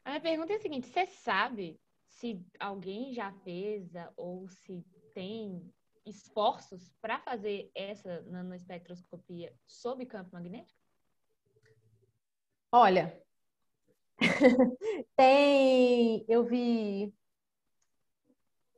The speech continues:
Speaker 2: mas tem uma, tem uma, tem uns magnons, né? Polaritons, previ-, assim, pre-, partículas previstas.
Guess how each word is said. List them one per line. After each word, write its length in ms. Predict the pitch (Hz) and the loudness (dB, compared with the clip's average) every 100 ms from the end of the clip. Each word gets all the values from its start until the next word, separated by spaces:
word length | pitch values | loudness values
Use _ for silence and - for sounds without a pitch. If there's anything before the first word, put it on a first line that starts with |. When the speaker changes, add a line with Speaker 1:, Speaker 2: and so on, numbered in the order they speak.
| - | -4
Speaker 2:
mas 120 | 240 | -4
tem 200 | 240 285 | 0 0
uma, 160 | 320 294 | 2 -2
tem 160 | 294 | -4
uma, 340 | 330 285 233 202 | -2 -2 -2 -4
tem 180 | - 247 | -4 -2
uns 140 | 262 | 2
magnons, 500 | 254 220 202 202 202 | 6 6 4 2 0
né? 280 | 220 247 254 - _ _ _ - | 0 -2 -4 -16 _ _ _ 2
Polaritons, 720 | 240 196 185 185 175 - - _ _ - - 415 370 - | 6 8 8 2 -4 -6 -20 _ _ -20 -12 -12 -2 6
previ-, 340 | 240 202 - | 8 6 2
assim, 300 | 214 220 190 - - | 0 0 0 -4 -6
pre-, 220 | - - - | -6 -6 2
partículas 500 | 208 214 240 240 233 | 2 4 2 2 2
previstas. 680 | 247 233 196 254 359 - | 4 4 4 2 0 -4